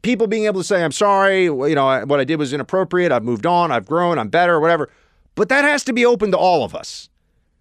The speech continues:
We, we cannot, you know, we're gonna need a divorce from liberal, liberal America soon if they continue to think that they can have one set of rules and we will have another. That's gonna be a problem for us.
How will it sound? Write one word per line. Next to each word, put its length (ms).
We, 120
we 160
cannot, 500
you 80
know, 80
we're 140
gonna 140
need 180
a 60
divorce 540
from 220
liberal, 400
liberal 340
America 440
soon 480
if 180
they 180
continue 560
to 100
think 500
that 420
they 400
can 200
have 280
one 340
set 220
of 100
rules 400
and 340
we 220
will 260
have 560
another. 560
That's 280
gonna 240
be 140
a 80
problem 500
for 280
us. 280